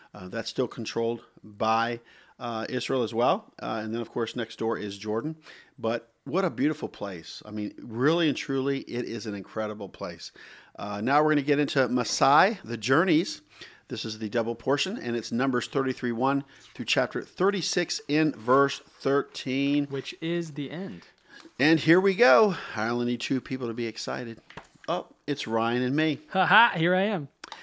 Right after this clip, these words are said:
Speaker 1: So here we go. Right out of the gate, this is the last Torah portion. The journeys. Are you on a journey? I know I'm on a journey. How many places did Israel camp at while they wandered in the wilderness forty years? This is Numbers thirty-three, verses one through forty-nine.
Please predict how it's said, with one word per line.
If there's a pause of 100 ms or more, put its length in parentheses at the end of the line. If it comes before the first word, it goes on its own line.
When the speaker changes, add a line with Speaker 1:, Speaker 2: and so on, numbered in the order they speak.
(340)
Speaker 1:
So
here
we
go.
Right
out
of
the
gate,
this
is
the
last
Torah
portion. (200)
The
journeys.
Are
you
on
a
journey? (160)
I
know
I'm
on
a
journey. (520)
How
many
places
did
Israel
camp
at
while
they
wandered
in
the
wilderness
forty
years? (320)
This
is
Numbers
thirty-three,
verses
one
through
forty-nine.